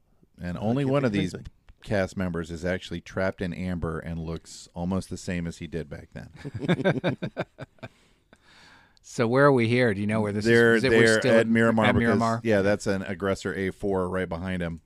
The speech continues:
Speaker 1: on the
Speaker 2: It's a
Speaker 1: flight
Speaker 2: nice
Speaker 1: line.
Speaker 2: day, so they decided to have class outside.
Speaker 3: Adrian
Speaker 1: <laughs>
Speaker 3: Pasdar is back there again. He's in this movie a lot.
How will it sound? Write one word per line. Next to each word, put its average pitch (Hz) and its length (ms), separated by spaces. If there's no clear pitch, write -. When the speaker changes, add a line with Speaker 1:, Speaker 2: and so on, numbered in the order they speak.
Speaker 1:
on 90 140
the - 40
Speaker 2:
It's - 80
a 180 40
Speaker 1:
flight 190 140
Speaker 2:
nice 214 160
Speaker 1:
line. 87 60
Speaker 2:
day, 127 240
so - 120
they 104 120
decided 104 280
to 107 60
have 95 80
class 98 280
outside. 90 640
Speaker 3:
Adrian 226 400
Speaker 1:
<laughs> - 0
Speaker 3:
Pasdar 214 440
is 165 80
back 180 240
there 185 160
again. 190 340
He's 127 180
in 185 100
this 165 140
movie 151 220
a 135 80
lot. 147 420